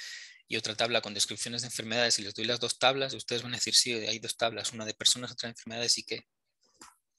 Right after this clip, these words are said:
No tengo, no, no sé de qué va la cosa. ¿Ok? Entonces es importante que esos datos estén,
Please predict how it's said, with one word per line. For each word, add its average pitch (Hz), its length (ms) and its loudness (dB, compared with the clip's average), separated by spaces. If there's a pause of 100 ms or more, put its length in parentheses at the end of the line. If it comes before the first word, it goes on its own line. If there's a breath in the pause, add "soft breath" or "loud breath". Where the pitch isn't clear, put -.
(240)
No 113 160 -16
tengo, 117 180 -4
no, 123 100 -4 (100)
no 127 160 2
sé 131 160 8
de 131 120 2
qué - 80 0
va 120 140 2
la 113 140 -2
cosa. - 260 0 (1120 loud breath)
¿Ok? - 100 -4
Entonces 120 380 -2
es 117 120 2
importante 120 640 -2
que 113 180 0
esos 113 280 4
datos 127 420 2 (400 loud breath)
estén, - 560 0